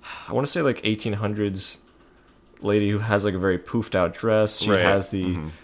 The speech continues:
Speaker 2: The
Speaker 1: parasol.
Speaker 2: Yeah,
Speaker 1: And,
Speaker 2: parasol
Speaker 1: like,
Speaker 2: spear. <laughs>
Speaker 1: yeah.
Speaker 2: Yeah.
Speaker 1: And the fight has a lot of, uh, cheerleaders and weeds.
Speaker 2: Yep.
Speaker 1: <laughs> High school, am I right?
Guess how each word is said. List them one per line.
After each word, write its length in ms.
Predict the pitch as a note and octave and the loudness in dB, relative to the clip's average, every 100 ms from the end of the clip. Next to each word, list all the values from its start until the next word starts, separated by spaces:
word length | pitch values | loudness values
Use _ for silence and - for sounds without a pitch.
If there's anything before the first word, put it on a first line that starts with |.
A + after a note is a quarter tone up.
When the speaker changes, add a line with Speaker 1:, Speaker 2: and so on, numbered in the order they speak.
| - - | -20 -12
Speaker 2:
The 140 | F2+ | -6
Speaker 1:
parasol. 800 | E2+ A2+ G#2+ G2+ G#2+ G2 G2 F#2+ | 4 6 6 6 2 2 2 0
Speaker 2:
Yeah, 280 | F2 D#2 D#2 | 0 0 0
Speaker 1:
And, 100 | - | -2
Speaker 2:
parasol 300 | - G#2 G2 | 4 4 6
Speaker 1:
like, 80 | F#2 | 0
Speaker 2:
spear. 400 | - F#2 F2 F#2 - | -2 -2 0 -2 -2
<laughs> 40 | |
Speaker 1:
yeah. 480 | C#3 F#2+ F2+ D2+ D#2+ - | -4 2 4 4 0 -8
Speaker 2:
Yeah. 200 | D#2+ E2 - - - - - - - - - - - - | -10 -10 -16 -20 -20 -20 -20 -20 -20 -20 -20 -20 -16 -2
Speaker 1:
And 240 | G#2 G2 | 0 2
the 40 | F#2 | 0
fight 260 | - A#2 | 2 2
has 140 | A#2 G2+ | 4 2
a 40 | |
lot 220 | G2+ G2 | 2 2
of, 160 | G2 F#2 | 2 2
uh, 200 | F#2+ E2+ | 0 0
cheerleaders 680 | - - A2 G#2 G2 F#2+ F2 | -2 -2 0 0 0 -4 -6
and 160 | D2+ F2 | -6 -6
weeds. 520 | G2 G2+ G2 G2+ - - | -4 -2 -4 -6 -12 -8
Speaker 2:
Yep. 340 | F2 E2+ - - - - | -2 0 0 -4 -20 -20
Speaker 1:
<laughs> 260 | - - - | -20 -20 -4
High 140 | A#2+ C3 | 2 2
school, 280 | - A2+ | 2 0
am 60 | F#2+ | 2
I 80 | F2+ | 4
right? 280 | F#2+ - | 4 4